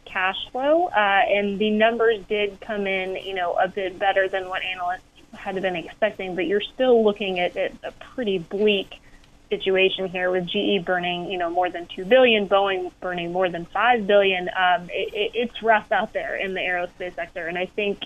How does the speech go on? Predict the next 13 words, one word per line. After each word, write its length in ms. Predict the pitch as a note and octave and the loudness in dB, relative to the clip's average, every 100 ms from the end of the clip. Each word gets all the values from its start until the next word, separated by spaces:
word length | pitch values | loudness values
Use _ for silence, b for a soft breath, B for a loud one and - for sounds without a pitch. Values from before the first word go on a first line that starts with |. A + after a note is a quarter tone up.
| - | -6
you 120 | G#3 | 2
know, 180 | F#3 F#3 | 4 4
what 240 | F#3+ F#3+ | 6 4
you're 160 | F#3+ F#3+ | 2 -2
hearing 400 | - A#3+ A3+ G#3 | 2 2 2 0
from 180 | G3 | -2
these 180 | F#3+ F#3+ | 0 0
companies 520 | - G3+ F#3+ F#3+ F#3 F#3 b b b - | -2 -8 -4 -2 -2 -2 b b b -10
is 160 | G#3 G#3+ | -2 2
what 140 | G#3+ | 6
we've 160 | G#3+ G#3+ | 8 6
heard 320 | G#3+ G#3 G3+ | 4 2 2
from 380 | - G3+ G3+ G3 | -4 -4 -2 -4